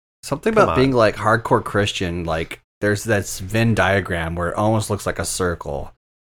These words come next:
Speaker 1: and, and the Christians, uh,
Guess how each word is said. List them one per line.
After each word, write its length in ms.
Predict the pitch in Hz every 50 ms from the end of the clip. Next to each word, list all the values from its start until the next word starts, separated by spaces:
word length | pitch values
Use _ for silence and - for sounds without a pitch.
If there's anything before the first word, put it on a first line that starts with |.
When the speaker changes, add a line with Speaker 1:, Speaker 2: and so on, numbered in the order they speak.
| _ _ -
Speaker 1:
and, 420 | 80 80 82 80 80 80 78 76 - _ _ _ _ _ _ _ -
and 260 | - 92 87 90 90
the 80 | 87 104
Christians, 800 | 90 - - 113 101 - - - 98 90 87 87 87 85 - - -
uh, 300 | 87 85 82 80 78 78